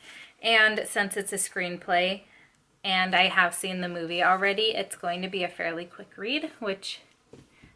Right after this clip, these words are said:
is what I'm looking for in a readathon. So the next path,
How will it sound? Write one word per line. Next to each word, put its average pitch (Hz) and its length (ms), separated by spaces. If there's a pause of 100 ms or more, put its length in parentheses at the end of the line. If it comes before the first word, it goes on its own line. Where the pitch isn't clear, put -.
is - 80
what 170 140
I'm 202 140
looking 311 260
for 185 240
in 170 140
a 165 40
readathon. - 600 (720)
So 233 640
the 233 140
next 277 360
path, 240 520